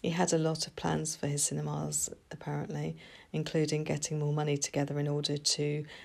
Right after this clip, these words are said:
make some improvements, which they all apparently needed at the time. He would make a few improvements himself and s-, sort of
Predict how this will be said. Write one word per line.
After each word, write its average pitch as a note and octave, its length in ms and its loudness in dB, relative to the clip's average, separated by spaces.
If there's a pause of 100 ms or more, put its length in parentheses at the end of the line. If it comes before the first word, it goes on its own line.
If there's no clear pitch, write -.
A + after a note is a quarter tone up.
make C#3+ 300 2
some D3 240 4
improvements, D3 800 0
which - 240 0
they - 180 0
all D3 220 2
apparently C#3+ 500 -4
needed D3 460 0
at - 140 -8
the D#3+ 60 -8
time. D3 520 -2 (460)
He E3+ 160 4
would E3+ 120 2
make F#3 200 8
a - 20 0
few D#3+ 540 2 (580)
improvements D#3 760 2
himself - 920 0 (100)
and D3 360 0
s-, - 460 2 (280)
sort - 280 2
of D3 160 -4